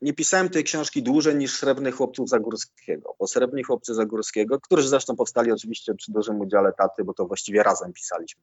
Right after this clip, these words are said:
można powiedzieć, po połowie dzieliliśmy się tematami, to wymagało ode mnie dużo więcej pracy, dużo więcej poszukiwań, e, historii, e, trudniej było dotrzeć do bohaterów, więc, e,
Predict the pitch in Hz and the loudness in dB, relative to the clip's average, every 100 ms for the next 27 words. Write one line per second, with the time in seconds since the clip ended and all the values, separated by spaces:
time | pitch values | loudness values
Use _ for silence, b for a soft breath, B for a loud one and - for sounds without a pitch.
0 | - - 90 92 90 - - 98 95 85 | -20 -16 -12 -8 -6 -6 -4 0 0 0
1 | 85 B B B B 95 98 98 95 104 | -6 B B B B -6 -4 0 -2 -2
2 | - 95 95 95 92 92 101 120 B _ | -4 -4 -2 -2 0 0 0 -4 B _
3 | 143 151 139 131 135 131 127 123 120 123 | 4 6 6 6 6 6 6 2 0 2
4 | 110 107 110 98 90 85 - - - 95 | 2 2 2 0 -8 -6 -6 -8 -12 -6
5 | 104 107 113 107 113 110 - 110 98 95 | -4 -4 -6 -6 -6 -8 -4 -2 2 0
6 | 92 95 95 - 107 - 107 95 92 92 | -2 -8 -10 -6 -4 2 4 4 0 -6
7 | 90 92 95 - 110 110 110 104 101 110 | -12 -10 -10 -8 -6 -2 0 2 2 0
8 | - 98 104 101 101 101 107 104 98 92 | -2 -4 -2 0 0 2 4 4 2 -2
9 | 104 104 - - - 104 104 | -6 -8 -6 -10 -8 -4 -4